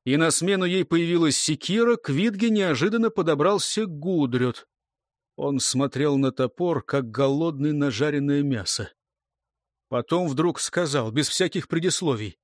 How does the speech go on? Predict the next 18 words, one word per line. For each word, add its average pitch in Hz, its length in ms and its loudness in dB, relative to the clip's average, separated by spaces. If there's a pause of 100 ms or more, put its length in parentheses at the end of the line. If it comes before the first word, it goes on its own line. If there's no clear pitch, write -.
(600)
«Отдай 135 580 0
мне 110 260 -6
его». 95 300 -10 (960)
Витга 131 460 0
ответил: 156 440 -6 (580)
может 170 260 0
быть, 196 180 -2
тебе 208 260 2
ещё 214 260 0
и - 20 0
кольчугу? 226 640 -2 (340)
Она 165 220 2
тоже 175 320 2
неплохая. 165 640 0 (760)
Гудрюда 135 560 -2
это 156 200 0
не 160 120 -2
смутило. 143 600 -6